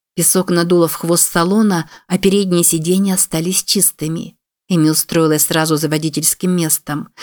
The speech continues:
сняла бейсболку и очки, а рюкзак поставила на колени.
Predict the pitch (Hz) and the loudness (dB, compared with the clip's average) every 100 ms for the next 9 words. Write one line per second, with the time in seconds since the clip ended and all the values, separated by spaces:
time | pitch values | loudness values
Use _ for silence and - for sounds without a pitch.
0 | - - 175 165 160 160 156 156 160 170 | -8 -2 2 2 2 2 0 0 0 0
1 | - 165 156 151 - - 170 175 - _ | 0 2 2 2 -2 -4 -4 -6 -8 _
2 | - 175 147 151 156 - 165 - 160 156 | -2 -2 -2 -4 -6 -4 -4 -2 -4 -2
3 | 147 151 147 185 175 156 151 165 | -2 -4 -2 -2 0 0 -4 -8